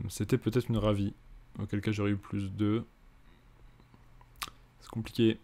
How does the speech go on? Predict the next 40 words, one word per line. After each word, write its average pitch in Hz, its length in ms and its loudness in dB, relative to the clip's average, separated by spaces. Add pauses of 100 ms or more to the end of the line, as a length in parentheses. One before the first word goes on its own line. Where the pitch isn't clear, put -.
(160)
Bon, 131 200 8
on 139 100 10
va 131 120 12
dire, 131 220 12
euh, 127 100 12
on 123 140 8
va 127 100 12
la 143 120 12
jouer 131 180 12
safe, 135 320 8
on 123 40 4
va 117 120 8
dire 123 180 8
qu'on 120 180 2
a, 113 60 6
euh, 101 440 4
on 101 100 -2
va 104 100 2
dire 113 140 4
qu'on 117 120 2
a 117 80 4
que 113 140 2
soixante-cinq, 117 720 2
mais 117 140 4
je 113 80 8
pense 135 220 8
vraiment 131 200 10
que 127 60 8
j'ai 127 80 8
soixante-six, 123 480 2
mais 120 80 2
j'ai 110 80 4
pas 123 80 2
envie 123 80 2
de 117 40 -2
prendre 117 160 0
de 107 60 2
risque 117 220 0
en 104 80 -4
fait. 113 260 -6